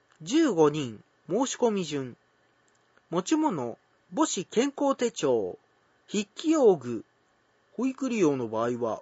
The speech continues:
お子さんに必要なもの。申し込み、六月二十日火曜、八時三十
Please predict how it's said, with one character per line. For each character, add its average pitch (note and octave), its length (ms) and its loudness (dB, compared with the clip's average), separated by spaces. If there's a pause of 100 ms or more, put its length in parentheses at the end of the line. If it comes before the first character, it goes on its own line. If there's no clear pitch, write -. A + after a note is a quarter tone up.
お D#3 60 -8
子 C4+ 160 -4
さ A#3+ 160 4
ん G3 80 -2
に F3+ 80 -2
必 - 240 -8
要 D3 180 0
な A#2+ 140 -4
も A2 120 -10
の。 G2+ 160 -16 (1300)
申 C4+ 220 4
し - 140 -8
込 A3+ 160 0
み、 F#3 240 -4 (640)
六 G#3 280 0
月 E4 220 6
二 C4+ 140 4
十 - 140 -16
日 A#3+ 280 6
火 G#3+ 160 6
曜、 C#3+ 480 2
八 G#3+ 320 2
時 A#3 100 -4
三 G3+ 220 4
十 G3 140 -10